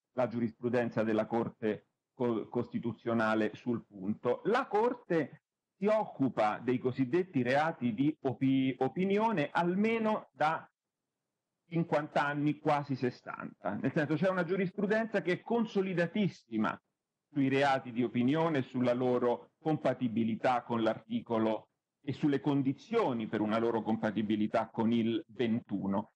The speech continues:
E queste condi-, condizioni sono essenzialmente di due tipi.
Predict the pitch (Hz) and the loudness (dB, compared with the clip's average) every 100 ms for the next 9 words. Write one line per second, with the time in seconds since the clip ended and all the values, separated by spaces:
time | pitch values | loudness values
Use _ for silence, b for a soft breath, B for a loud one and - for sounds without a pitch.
0 | _ - 214 - 294 - 185 - 190 190 | _ -6 -6 0 0 2 -2 0 0 0
1 | 190 185 185 180 - - 190 185 180 180 | 0 2 2 0 -4 -2 0 2 2 2
2 | 165 196 - - 190 165 190 220 220 _ | 2 0 -4 -2 2 2 2 -2 -4 _
3 | _ - 196 202 208 202 - 220 220 220 | _ -2 0 2 0 0 2 0 2 0
4 | 208 214 196 147 156 190 214 131 - 104 | 2 0 0 0 0 2 2 2 -2 -14